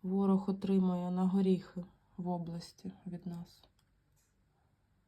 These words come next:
Але за це інфраструктуру в області зруйнує. Миколаїв найближчі дні. Намагаються все посадити в області. Там буде літати.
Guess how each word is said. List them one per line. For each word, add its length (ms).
Але 240
за 180
це 180
інфраструктуру 920
в 120
області 520
зруйнує. 680
Миколаїв 600
найближчі 720
дні. 300
Намагаються 680
все 240
посадити 680
в 160
області. 580
Там 260
буде 240
літати. 680